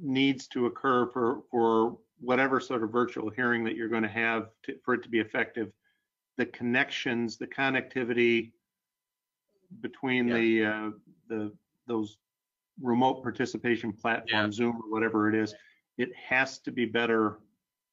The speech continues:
Speaker 1: uh, more consistent. Uh,
Speaker 2: Can't lock up.
Speaker 1: it has to be something that really assists us long-term. It's been a godsend short-term.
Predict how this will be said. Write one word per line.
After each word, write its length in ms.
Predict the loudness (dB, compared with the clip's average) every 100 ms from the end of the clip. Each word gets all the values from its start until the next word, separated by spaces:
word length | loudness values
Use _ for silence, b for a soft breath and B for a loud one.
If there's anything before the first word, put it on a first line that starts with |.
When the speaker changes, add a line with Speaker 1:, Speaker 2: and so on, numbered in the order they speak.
| _ _ -8
Speaker 1:
uh, 180 | -6 -2
more 220 | 0 0
consistent. 760 | -2 -14 -6 -6 -4 -8 -8 -10 _ _ _ _ _ _ -4
Uh, 400 | -2 0 -2 -4 -10 _ _ _ _ -4
Speaker 2:
Can't 220 | -2 0
lock 280 | 2 0 0
up. 240 | -2 -2 -4 -6
Speaker 1:
it 120 | -2
has 100 | 0
to 60 |
be 160 | 2 0
something 460 | 0 -16 -6 0 0
that 100 | 2
really 760 | 2 4 4 4 4 4 2 -4 _ -14
assists 400 | -6 -4 -4 -6
us 140 | -12 _ _ _ _ -4
long-term. 680 | 0 2 0 -4 -4 -4 -6 B B
It's 180 | -4 -2
been 180 | 0 0
a 40 |
godsend 760 | 2 2 2 -2 -2 -2 -4 -10 _ -12
short-term. 640 | -2 -2 -2 -6 -6